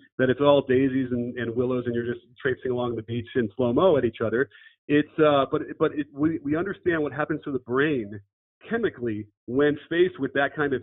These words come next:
anger and disgust. And if you're, and here's what I tell a lot of coaches when I talk to them or, or, or consult with them, whatever, you have to have a goal. What is your goal as a coach during the game? Well, the goal, I always ask that, it's a little bit vague, but your goal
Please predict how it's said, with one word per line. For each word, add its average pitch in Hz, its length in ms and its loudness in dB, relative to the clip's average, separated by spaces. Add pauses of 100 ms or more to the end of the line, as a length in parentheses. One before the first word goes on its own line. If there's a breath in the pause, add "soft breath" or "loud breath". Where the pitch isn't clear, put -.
anger 135 340 0
and 120 160 -4
disgust. 107 520 -6 (500 soft breath)
And 131 360 0
if 175 220 4
you're, 156 260 -2 (200)
and 147 160 -2
here's 202 160 0
what 180 140 0
I - 20 -12
tell 160 120 0
a - 20 2
lot 139 140 0
of 113 80 -8
coaches 143 260 -6
when 123 100 -4
I 117 120 -6
talk 123 260 -6
to 123 60 -6
them 120 260 -4
or, 101 220 -10
or, 101 300 -10
or 98 280 -10
consult 120 280 0
with 110 120 -2
them, 113 160 0
whatever, 113 340 2 (320 loud breath)
you 175 140 2
have 254 80 2
to 277 80 2
have 247 80 4
a 180 100 -2 (180)
goal. 147 380 2
What 185 180 -4
is 247 120 -10
your 185 160 -6 (100)
goal 151 340 2
as 123 120 -4
a - 20 -8
coach 127 360 -6
during 117 200 -6
the 120 60 -8
game? 117 420 -2 (320 soft breath)
Well, 165 260 0
the 156 120 -6 (100)
goal, 247 480 -4
I 160 100 -2
always 202 240 -4
ask 180 220 -8
that, 156 60 -6
it's 123 100 -8
a 160 40 -10
little 175 140 -8
bit - 140 -16
vague, 143 320 0
but 135 140 -4
your 143 100 -6
goal 220 260 -2